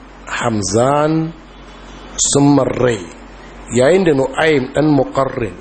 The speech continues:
ya ci garin Hamzana da yaƙi, ya ci garin Ray da yaƙi, wa kana qada ba'asa baina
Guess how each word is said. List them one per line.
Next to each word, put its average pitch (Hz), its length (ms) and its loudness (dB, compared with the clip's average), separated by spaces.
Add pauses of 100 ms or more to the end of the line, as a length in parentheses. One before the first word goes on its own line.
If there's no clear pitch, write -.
ya 131 100 0
ci 175 140 -2
garin 135 260 2
Hamzana 127 680 -2
da 101 80 -6
yaƙi, 110 420 -4 (880)
ya 131 100 4
ci 170 140 0
garin 139 300 4 (140)
Ray 143 340 2
da 117 100 0
yaƙi, 123 500 0 (680)
wa 113 160 0
kana 156 340 0
qada 147 500 0 (260)
ba'asa 143 460 -2 (120)
baina 156 560 2